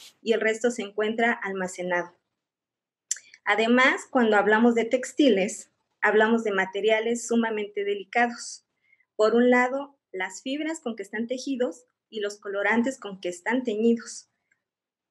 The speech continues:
Por otra parte, los elementos que a veces las acompañan, co-, eh, puede ser chaquira, lentejuelas, pedrería y objetos metálicos.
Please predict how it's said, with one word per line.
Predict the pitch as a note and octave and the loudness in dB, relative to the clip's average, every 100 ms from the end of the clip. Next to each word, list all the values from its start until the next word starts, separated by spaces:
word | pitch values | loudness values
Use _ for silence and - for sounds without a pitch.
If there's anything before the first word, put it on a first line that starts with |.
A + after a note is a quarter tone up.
| _ | _
Por | A3+ A3+ | 2 4
otra | B3 C#4+ D4 | 4 2 2
parte, | C4 B3 D4 D4 | 0 0 -2 -2
los | A#3 - | -2 -4
elementos | G3+ G#3 A3 A#3 B3 C4+ | -6 0 4 4 2 -2
que | G#3+ | -2
a | |
veces | F#3+ F#3+ G#3 | -2 0 -2
las | G3 G3 | -2 -4
acompañan, | F#3+ - A#3 C#4+ E4 C4 | -6 -4 -2 0 2 2
co-, | - - G3+ G#3 | 0 -12 -8 -2
eh, | G#3 G3+ | -2 -2
puede | A3 G#3+ | 2 2
ser | G#3+ G#3 | 2 -4
chaquira, | - G3 - C4 C4 A#3+ A#3+ | -6 -12 -4 0 4 4 4
lentejuelas, | G#3 - F3+ - A#3 A#3 G#3+ G#3 G#3 _ _ F#3 | 0 -6 -10 -2 0 0 -2 -4 -6 _ _ -8
pedrería | F#3 F3+ F3+ A3 A3 G#3 - _ | -6 -6 -4 0 0 -2 -8 _
y | G3 | -4
objetos | G3+ - G3 G3 | -2 -6 -10 -10
metálicos. | E3+ - D#3 D3 D3+ - - | -12 -10 -6 -6 -8 -18 -18